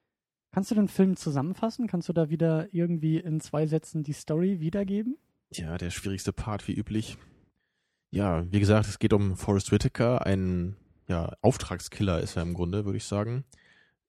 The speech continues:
Speaker 2: ähm, dem sein Leben gerettet wurde von einem, ja, so Wise Guy, ne, so einem Mafia-Typen.
Speaker 1: Mhm.
Speaker 2: Und deswegen fühlt sich halt Forrest Whitaker, ähm,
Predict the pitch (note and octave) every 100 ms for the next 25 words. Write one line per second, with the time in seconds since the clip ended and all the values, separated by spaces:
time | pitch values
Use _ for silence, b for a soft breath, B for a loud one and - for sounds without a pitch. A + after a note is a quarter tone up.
0 | _ E2+ E2+ E2+ E2+ F2+ - _ _ -
1 | F#2+ F#2+ F2+ F2+ F2+ - G2+ F2 F2+ G2
2 | C3 A#2 B2 C3 G#2+ A#2+ D3+ - G#2 G2
3 | F2+ F#2+ F#2 F2+ F2+ G2 b b b b
4 | _ E2 F2 E2 E2 E2 E2+ E2 F2+ -
5 | - G2+ G2+ F#2+ G2 G#2+ F2 F#2 - G#2+
6 | - B2 C3+ C3+ E3+ _ D#3 D3+ G3 -
7 | F2+ F2 _ - - - F#2 F2+ - G2
8 | - - F2 - F#2 F2 - F#2 G2 -
9 | F2+ F2+ F#2 G#2 F2+ E2+